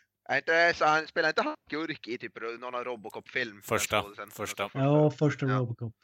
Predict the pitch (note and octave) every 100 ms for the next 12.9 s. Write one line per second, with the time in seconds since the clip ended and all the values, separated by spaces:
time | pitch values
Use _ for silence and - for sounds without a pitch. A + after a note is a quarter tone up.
0 | - C3 A2+ A2+ A2 G#2+ A#2 A2+ A2+ A#2
1 | A2 G#2+ A2+ - - - _ - A2 G#2+
2 | G#2 - C#3+ A#2+ - B2+ - G#2 A#2 G2+
3 | F#2 B2 - - B2+ - B2+ _ _ _
4 | _ _ _ _ _ - - - - -
5 | _ - - - E3+ E3 - - C#3 B2+
6 | - - - B2 C3 - - _ C#3 D3
7 | C3 C3 C#3 B2+ - - - - - C3
8 | A2+ G#2 G#2+ G#2+ G2 A2 G#2+ G#2+ G#2 _
9 | - - _ _ _ - G#2+ G#2+ G#2 -
10 | A2 _ A#2+ A2 - A2+ G2+ A#2+ - -
11 | B2 E2+ E2 _ _ G#2 G2 F#2+ G2+ G2
12 | F#2+ - G#2+ - - A2 - -